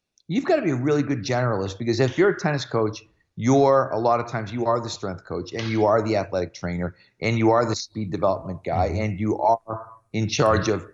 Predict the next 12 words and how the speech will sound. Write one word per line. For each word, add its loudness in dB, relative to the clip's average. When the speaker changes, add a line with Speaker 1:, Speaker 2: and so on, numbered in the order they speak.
Speaker 1:
teaching -4
tennis. -4
So 0
you're 0
doing -2
all, 4
you're 2
wearing 2
all 2
these -2
hats. -8
And, -8